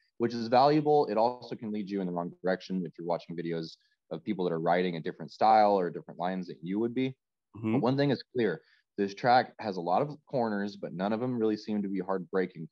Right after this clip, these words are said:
Speaker 1: corners. So it's gonna be about the push, about good lines and blocking. And then at the very bottom of the track, there's a bridge, a concrete bridge with expansion joints at the beginning and the end.
Speaker 2: Okay.
Speaker 1: And like you said, everybody going over it is catching air. And they put this bridge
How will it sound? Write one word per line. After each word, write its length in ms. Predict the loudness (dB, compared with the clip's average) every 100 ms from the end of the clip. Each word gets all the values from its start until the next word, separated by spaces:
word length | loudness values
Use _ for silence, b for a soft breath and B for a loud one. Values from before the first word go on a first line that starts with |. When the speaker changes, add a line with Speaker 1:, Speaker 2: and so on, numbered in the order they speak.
| -14
Speaker 1:
corners. 400 | -10 -10 -12 -18 _ _ _
So 160 | -2
it's 100 | -2
gonna 140 | 0 -2
be 180 | 0 -2
about 220 | 0 0 0
the 60 |
push, 420 | -2 0 0 -2 -14 b _
about 260 | 0 0 2
good 120 | 2
lines 440 | 4 4 4 0
and 140 | -4 -2
blocking. 560 | 2 2 0 -6 -8 -12 _ _
And 140 | -6 -4
then 80 | -4
at 80 |
the 80 | -4
very 340 | -2 0 2 0
bottom 400 | 2 4 4 0
of 60 |
the 60 | -4
track, 360 | -2 2 2 0 -8
there's 180 | -6 -6
a 40 |
bridge, 720 | -10 -2 0 0 -2 -18 -20 _ _ -16
a 60 |
concrete 680 | -14 0 0 0 -2 -6 -4
bridge 480 | -8 -8 -10 -16 -20 _
with 140 | -8
expansion 560 | -8 -8 -4 -4 -2 -4
joints 400 | -4 -6 -8 -14 _
at 60 | -10
the 60 |
beginning 360 | -6 -4 -2 -2
and 80 | -2
the 60 |
end. 240 | 0 -2 -6 _ b b -16 -10
Speaker 2:
Okay. 100 | -4
Speaker 1:
And 240 | -2 0
like 180 | 0 0
you 100 | -2 -2
said, 280 | -2 -2 -6 _ _ -2
everybody 540 | -2 2 2 4 2
going 320 | 2 2 2
over 320 | -2 -4 -2 -6
it 80 | -6
is 120 | -8
catching 360 | -6 -6 -4
air. 260 | 0 0 -2
And 100 | -4
they 80 | -2
put 240 | 0 -2 0
this 140 | -4
bridge 420 | _ 2 2 -2